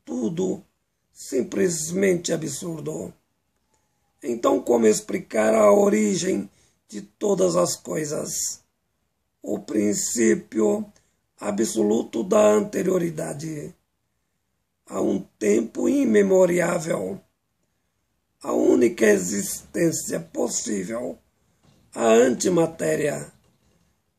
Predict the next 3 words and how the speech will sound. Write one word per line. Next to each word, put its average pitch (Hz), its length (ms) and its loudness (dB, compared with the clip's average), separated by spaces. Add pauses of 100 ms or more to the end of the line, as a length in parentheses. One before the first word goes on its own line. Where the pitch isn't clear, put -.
(120)
composta 180 1000 0
pelo 185 380 0
vazio, 170 840 -2